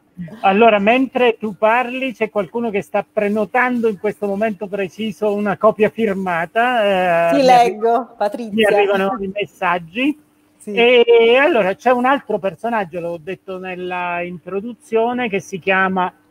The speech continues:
Speaker 2: in modo sintetico, oh, Bubbi, e anche lei, diciamo, non è che proprio sia una vita esemplare.
Speaker 1: Eh no, eh, Bubi in realtà, Bu-, Roberta Geraci, eh, è una donna che, eh,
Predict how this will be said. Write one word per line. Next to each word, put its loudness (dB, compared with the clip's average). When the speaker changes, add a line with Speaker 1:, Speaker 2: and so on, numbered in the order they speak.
Speaker 2:
in -6
modo 0
sintetico, -4
oh, 0
Bubbi, -4
e -6
anche 2
lei, 4
diciamo, -4
non -6
è -2
che -4
proprio -2
sia -4
una -4
vita -6
esemplare. -6
Speaker 1:
Eh 0
no, 2
eh, 0
Bubi -2
in 4
realtà, 2
Bu-, -2
Roberta 2
Geraci, -4
eh, -4
è 0
una -4
donna 0
che, -2
eh, -8